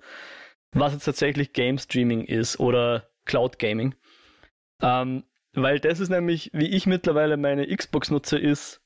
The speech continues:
am P C. Ich bin, also,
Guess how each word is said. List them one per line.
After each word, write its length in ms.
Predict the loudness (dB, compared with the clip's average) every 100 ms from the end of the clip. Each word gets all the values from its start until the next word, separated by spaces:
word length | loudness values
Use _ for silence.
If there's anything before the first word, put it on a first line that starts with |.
| _ _ _
am 120 | -2
P 100 | 0 0
C. 260 | -2 -4 -8 _ _ -20 _ _ _ _ _ _
Ich 680 | 2 2 2 -4 -8 -10 -14 _ -10 0
bin, 400 | 2 2 -2 -10 -2
also, 320 | 2 2 0